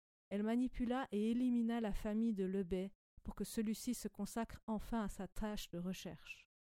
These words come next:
Et à défaut de retrouver ses pères, elle absorba les minerais présents dans les corps défunts.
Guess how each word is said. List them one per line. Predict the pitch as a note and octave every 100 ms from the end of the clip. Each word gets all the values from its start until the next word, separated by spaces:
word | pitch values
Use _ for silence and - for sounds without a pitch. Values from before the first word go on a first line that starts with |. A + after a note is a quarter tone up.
| _ _ -
Et | G3
à | G3+
défaut | A3+ - C4+
de | A3+
retrouver | G#3 A3+ - A3 A3+
ses | A3 G3
pères, | F#3+ - G3 A3 A3+ _ _ _
elle | F#3+
absorba | A#3 - - G#3+ F#3+ A#3
les | A3+ G3
minerais | A3 G#3+ G#3+ A#3
présents | - A3 G#3 G#3+
dans | G#3 F#3
les | F3+
corps | - G#3+ G#3
défunts. | F3+ G#3 - F#3 F3+